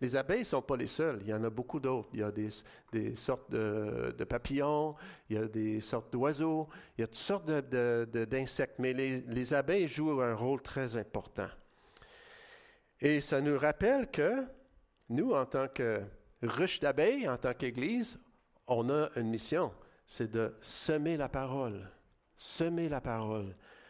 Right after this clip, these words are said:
alentour de nous. Jésus dit, la semence, c'est la parole de Dieu. Hein ? Quand il a raconté le, la parabole du semeur,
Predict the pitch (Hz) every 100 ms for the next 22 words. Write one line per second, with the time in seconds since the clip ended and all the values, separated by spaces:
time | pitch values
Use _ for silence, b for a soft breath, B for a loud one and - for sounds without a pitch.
0 | B 113 113 107 - 120 113 104 98 95
1 | - _ _ B B B B B 120 160
2 | 151 160 143 190 147 - - 160 143 180
3 | 180 - 135 110 107 143 131 123 139 127
4 | 107 107 98 104 95 - 117 156 120 110
5 | 113 110 - 120 113 143 131 110 90 B
6 | B - 113 127 120 123 135 123 120 -
7 | 151 147 151 127